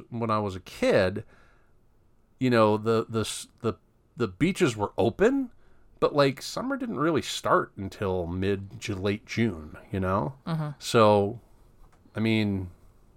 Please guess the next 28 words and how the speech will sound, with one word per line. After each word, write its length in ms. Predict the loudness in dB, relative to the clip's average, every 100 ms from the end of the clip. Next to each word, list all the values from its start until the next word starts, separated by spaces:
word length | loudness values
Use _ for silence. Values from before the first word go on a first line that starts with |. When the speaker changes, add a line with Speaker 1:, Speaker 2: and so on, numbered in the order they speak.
| _ _
Speaker 1:
yeah, 200 | -4 -2
stuff 260 | -2 -4 -4
was 120 | -2
open, 360 | 0 2 2 0
but 160 | -2
there 140 | -4 0
wasn't, 280 | 2 0 0
it 60 |
wasn't 280 | 0 0 -2
packed. 360 | -6 -6 -8 -2
It 60 |
wasn't 260 | 0 0 -2
packed 260 | -4 -4
until 300 | -4 -8 -8
later 400 | -10 -10 -12 -18 -20 _ -20 -20 _ _ -20 -8
because 260 | 0 2
you 80 | 4
want 180 | 4 2
it 60 |
to 60 | 2
get 160 | -2 0
warmer 460 | 2 2 2 -6 -12
before 260 | -8 -6 -4
you 100 | -4
go 160 | 0 -2
into 120 | -2
the 60 | -6
water, 400 | -4 -4 -6